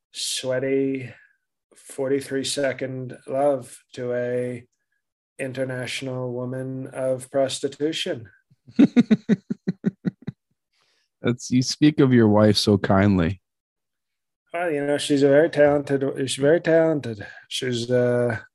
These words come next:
Speaker 1: not as talented as me, you know that, but she's, uh, you know, she can, uh,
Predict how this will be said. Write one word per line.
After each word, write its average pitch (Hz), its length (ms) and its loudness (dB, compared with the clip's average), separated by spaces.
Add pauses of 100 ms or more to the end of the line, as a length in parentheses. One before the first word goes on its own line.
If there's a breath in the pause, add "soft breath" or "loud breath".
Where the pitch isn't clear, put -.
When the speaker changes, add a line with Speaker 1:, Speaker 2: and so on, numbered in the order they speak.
(240)
Speaker 1:
not 135 160 0
as 131 120 2
talented 139 420 2
as 120 180 -2
me, 123 300 -4
you 120 140 -6
know 120 160 -8
that, 110 320 -8
but 117 180 -8
she's, 113 400 -6
uh, 117 260 -4 (1080)
you 147 100 4
know, 143 220 6
she 139 340 2
can, 135 320 2
uh, 135 540 -2